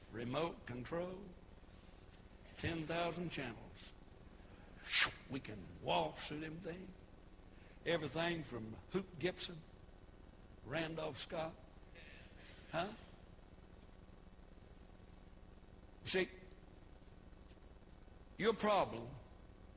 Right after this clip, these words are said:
is not that you're lost, because you really don't think you are. Uh, you know, you're all right.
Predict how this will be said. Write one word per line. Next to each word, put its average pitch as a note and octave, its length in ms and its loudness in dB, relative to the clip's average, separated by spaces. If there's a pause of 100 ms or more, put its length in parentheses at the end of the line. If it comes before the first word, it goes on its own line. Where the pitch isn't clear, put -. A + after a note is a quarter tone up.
(140)
is B2 140 0
not E3+ 220 4
that C#3+ 180 -2
you're C3+ 100 0
lost, C#3 520 4 (1800)
because C3 300 2
you D#3+ 80 2
really C#3 160 0
don't A2+ 180 -2
think G#2+ 240 -4
you B2+ 80 -4
are. C#3+ 60 -4 (3000)
Uh, - 20 -4 (160)
you C#3+ 160 2
know, A#2 180 -2 (800)
you're E3+ 160 6
all A3 120 8
right. C#3+ 160 2